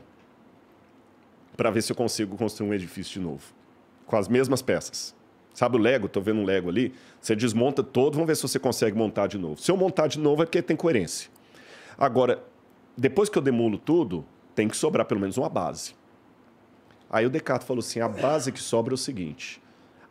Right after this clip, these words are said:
ainda que tudo seja uma ilusão, eu tenho que existir. Porque se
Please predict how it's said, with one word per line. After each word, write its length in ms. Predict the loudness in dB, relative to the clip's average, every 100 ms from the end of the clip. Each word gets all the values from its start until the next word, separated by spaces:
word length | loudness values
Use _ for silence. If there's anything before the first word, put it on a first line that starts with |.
| 0
ainda 480 | 2 4 4 2
que 100 | 0 -2
tudo 360 | -2 -2 0
seja 300 | 0 2 2
uma 100 | 2
ilusão, 540 | 2 2 2 2 0 -4 -2
eu 100 | 0
tenho 200 | 2 0
que 80 | -2
existir. 400 | -4 -6 -8 -12 -14 -20 -20 -20 _ -20 _ _ _ -20 -20 _ _ -6
Porque 320 | -4 0 2
se 400 | 2 0 0 0